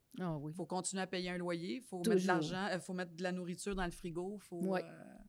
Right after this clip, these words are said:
Speaker 1: Puis t'as, t'as, tu sais, l'a-, l'aider, il, il, il cesse de travailler parce qu'il est en perte d'autonomie. L'aidant cesse de travailler parce qu'elle aide la personne en perte d'autonomie. Donc, les, les budgets, c'est sûr, euh,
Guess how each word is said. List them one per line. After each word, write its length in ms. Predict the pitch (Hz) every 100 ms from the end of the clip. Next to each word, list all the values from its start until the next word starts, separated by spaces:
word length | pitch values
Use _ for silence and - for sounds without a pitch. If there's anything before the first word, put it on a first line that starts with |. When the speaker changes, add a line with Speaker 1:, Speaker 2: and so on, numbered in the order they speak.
| -
Speaker 1:
Puis 160 | - 226
t'as, 220 | - 220
t'as, 220 | - 247 202
tu 180 | - -
sais, 100 | 269 -
l'a-, 280 | 196 196 196
l'aider, 500 | 208 214 214 196 190
il, 420 | 277 294 233 196 226
il, 220 | 196 - -
il 120 | 180
cesse 320 | - 208 190
de 80 | 180
travailler 540 | 196 175 175 175 285 415
parce 240 | 220 -
qu'il 300 | - 175 160
est 160 | 175 -
en 100 | 175
perte 220 | 190 180
d'autonomie. 680 | 180 170 175 170 185 247 330
L'aidant 580 | 240 185 175 214 233 226
cesse 340 | - 214 202
de 80 | 185
travailler 500 | 185 185 185 196 214
parce 260 | 202 185 -
qu'elle 240 | - 175 180
aide 300 | 185 190 165 - _ _ _ _ - 180
la 120 | 165
personne 400 | 175 - 196 185
en 100 | 170
perte 180 | 185 170
d'autonomie. 640 | 165 - 165 165 208 311 - - -
Donc, 460 | 165 208 220 240 233 -
les, 580 | 196 196 202 185 170 - _ _ - -
les 220 | 185 185
budgets, 640 | 175 170 175 226 214 - - -
c'est 140 | 180
sûr, 360 | 165 - 226 196
euh, 260 | 185 170